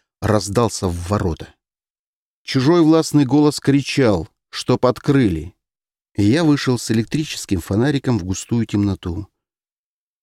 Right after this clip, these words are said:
Деревня вся спала. Окна не светились, а снег за неделю притаял и тоже не отсвечивал. Я отвернул нижнюю завертку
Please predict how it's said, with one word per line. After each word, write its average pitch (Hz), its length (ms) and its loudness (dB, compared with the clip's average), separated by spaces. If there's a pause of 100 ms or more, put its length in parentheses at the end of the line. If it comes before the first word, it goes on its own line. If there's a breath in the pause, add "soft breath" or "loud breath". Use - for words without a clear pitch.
Деревня 107 500 -2
вся 87 260 -8
спала. 78 560 -8 (320)
Окна 104 260 -2
не 90 120 -4
светились, 139 600 -4 (180 loud breath)
а 95 120 -2
снег 147 400 0
за 87 240 -4
неделю 101 420 0
притаял 131 680 -4
и 139 120 -10 (160)
тоже 82 360 -4
не 82 120 -6
отсвечивал. - 720 -12 (1120)
Я 113 320 -2
отвернул 87 600 -6
нижнюю 82 480 -6
завертку 117 720 -6